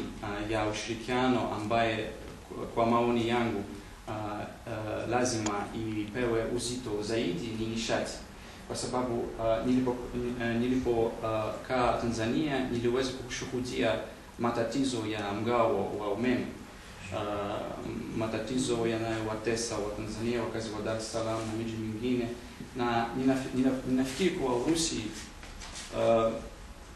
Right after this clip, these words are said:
ndio, eh, Urusi ndio, ndio, ndio nchi, eh, yenye nafa-, nafasi na uwezo wa kusaidia Tanzania katika sekta hii kwa kuongeza uwe-, uwekezaji, kwa ku-, kusaidia katika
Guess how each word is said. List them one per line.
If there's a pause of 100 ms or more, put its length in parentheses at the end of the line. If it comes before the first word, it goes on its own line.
(240)
ndio,
eh,
Urusi
ndio, (240)
ndio,
ndio (440)
nchi, (120)
eh,
yenye
nafa-,
nafasi
na
uwezo
wa
kusaidia
Tanzania
katika
sekta (160)
hii
kwa (140)
kuongeza
uwe-, (140)
uwekezaji, (360)
kwa
ku-,
kusaidia
katika